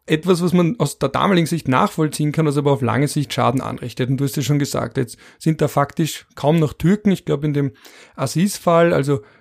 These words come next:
da hat man, der ist, glaube ich, jetzt auch schon wieder sehr lang,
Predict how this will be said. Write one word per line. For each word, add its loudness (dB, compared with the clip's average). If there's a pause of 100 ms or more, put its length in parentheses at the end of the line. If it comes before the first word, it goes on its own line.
da 0
hat 0
man, 2
der -2
ist, -4
glaube -4
ich, -6
jetzt -10
auch 0
schon -2
wieder -2
sehr -2
lang, -2